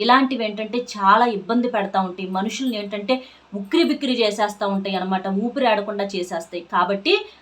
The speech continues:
అవి కూడా మీరు దృష్టి పెట్టుకొని జాగ్రత్తగా ఉండండి. అలాగే సమయానికి తింటా, ఆరోగ్యం విషయంలో కూడా జాగ్రత్తగా ఉండండి. ఎందుకంటే చిన్న చిన్న హెల్త్ ప్రాబ్లమ్స్ వచ్చేటటువంటి అవకాశం ఉంది.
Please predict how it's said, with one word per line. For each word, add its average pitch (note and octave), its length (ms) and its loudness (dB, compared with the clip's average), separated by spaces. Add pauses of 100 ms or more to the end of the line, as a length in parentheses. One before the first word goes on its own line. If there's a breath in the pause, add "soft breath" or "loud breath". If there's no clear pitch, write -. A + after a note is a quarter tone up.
అవి A#3 180 4
కూడా B3 200 2
మీరు G3 200 0
దృష్టి G3+ 340 -6
పెట్టుకొని G3+ 440 -6
జాగ్రత్తగా G3 500 -2
ఉండండి. F#3 320 -2
అలాగే G3 300 0
సమయానికి G3+ 640 -2
తింటా, F#3+ 420 -4
ఆరోగ్యం G3+ 460 0
విషయంలో F3+ 320 -8
కూడా G3 180 -2
జాగ్రత్తగా F#3+ 600 -2
ఉండండి. F3 540 -6 (340 loud breath)
ఎందుకంటే B3 400 0
చిన్న A#3 320 -4
చిన్న A#3+ 120 2
హెల్త్ G3+ 420 0
ప్రాబ్లమ్స్ G3+ 480 0
వచ్చేటటువంటి F#3+ 720 -6
అవకాశం G3 500 -2
ఉంది. A3 360 -2